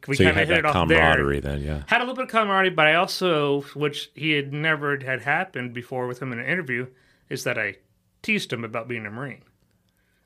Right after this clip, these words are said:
Speaker 1: At
Speaker 2: Okay.
Speaker 1: the initial interview, he was like, he told a, a friend of mine who's now a client
Speaker 2: <laughs>
Speaker 1: that I served with that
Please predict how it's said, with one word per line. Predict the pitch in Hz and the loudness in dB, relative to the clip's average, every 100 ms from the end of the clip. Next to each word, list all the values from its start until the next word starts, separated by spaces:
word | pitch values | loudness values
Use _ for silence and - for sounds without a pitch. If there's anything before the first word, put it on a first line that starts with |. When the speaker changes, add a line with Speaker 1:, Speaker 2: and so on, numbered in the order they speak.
| _ 156 147 | _ -10 0
Speaker 1:
At | 156 170 | 4 6
Speaker 2:
Okay. | 117 156 | 6 6
Speaker 1:
the | |
initial | - 120 147 | 6 6 2
interview, | 143 165 160 127 110 101 _ | 0 0 0 0 -4 -6 _
he | 147 | -2
was | 156 151 | -2 -2
like, | 127 110 - _ _ _ _ _ _ _ _ _ _ | -2 -2 -6 _ _ _ _ _ _ _ _ _ _
he | 180 | 0
told | 175 196 185 | 4 6 8
a, | 160 147 143 | 8 6 4
a | |
friend | - 220 208 | 4 4 6
of | |
mine | 165 156 147 | 6 4 4
who's | 151 - | 0 4
now | 160 156 | 6 6
a | |
client | - 175 202 156 - - | 6 6 6 2 0 0
Speaker 2:
<laughs> | |
Speaker 1:
that | 151 | 2
I | 147 | 2
served | - 185 196 | 2 0 0
with | 156 147 135 - 139 | 0 0 -2 -4 -4
that | 147 139 131 - | 0 2 0 -4